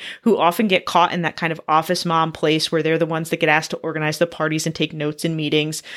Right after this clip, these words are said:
it's paying attention to, are you doing work that impacts your company's bottom line? Are you making note of it? Are you bringing it to the attention of your managers? So you continue to build that career and have that, you know, year on year income growth that'll really help you put more and more money away for retirement and for saving.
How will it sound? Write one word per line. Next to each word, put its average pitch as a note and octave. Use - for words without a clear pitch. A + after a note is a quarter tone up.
it's F#3+
paying A#3+
attention G3
to, F3+
are F3
you G3
doing E3
work D#3
that D3
impacts D3+
your D3
company's D3+
bottom D3
line? D3
Are D#3+
you D#3
making E3+
note D#3+
of D#3
it? D3+
Are D#3+
you D3+
bringing D#3+
it -
to -
the D3+
attention D#3
of D3
your D3
managers? D3
So B3+
you A#3
continue C#4
to G3+
build E3+
that D#3
career D#3
and E3
have G#3+
that, D#3
you F#3
know, F3
year F#3
on F3+
year D#3+
income F3
growth D3
that'll D#3+
really D#3+
help D#3+
you D#3+
put E3
more D#3+
and D#3+
more D#3
money D3+
away D3
for D3+
retirement D3
and D3
for D3
saving. D3